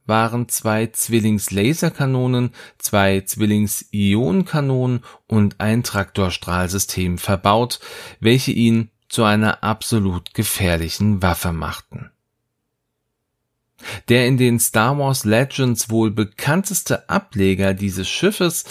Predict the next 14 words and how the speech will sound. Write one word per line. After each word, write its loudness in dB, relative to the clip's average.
ist -2
die -4
I 2
G 2
zweitausend, 0
eine 2
von -2
I 0
G 0
achtundachtzig -4
B 2
extrem -2
modifizierte -2
Variante. -2